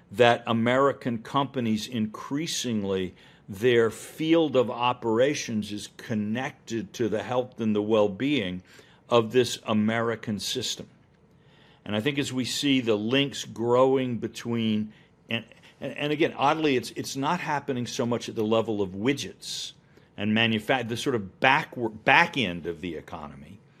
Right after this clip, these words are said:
It's happening at the high end, the cutting edge. It's happening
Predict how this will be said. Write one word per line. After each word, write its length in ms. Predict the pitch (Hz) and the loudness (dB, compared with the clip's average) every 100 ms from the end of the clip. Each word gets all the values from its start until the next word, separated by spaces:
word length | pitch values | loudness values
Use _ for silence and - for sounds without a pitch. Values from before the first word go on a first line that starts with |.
| _ _ - - | _ _ -16 -2
It's 200 | 139 143 | -2 0
happening 520 | 151 160 160 160 151 | 2 2 2 -2 -2
at 100 | 139 | -4
the 80 | 131 | -4
high 380 | 135 156 170 | 0 4 6
end, 280 | 165 107 87 | 4 2 -2
the 40 | 101 | -8
cutting 460 | - 139 139 135 | -2 0 2 0
edge. 260 | 147 117 98 | 0 -2 -4
It's 140 | 92 | -10
happening 600 | - 127 120 127 123 113 | -8 -6 -6 -4 -4 -4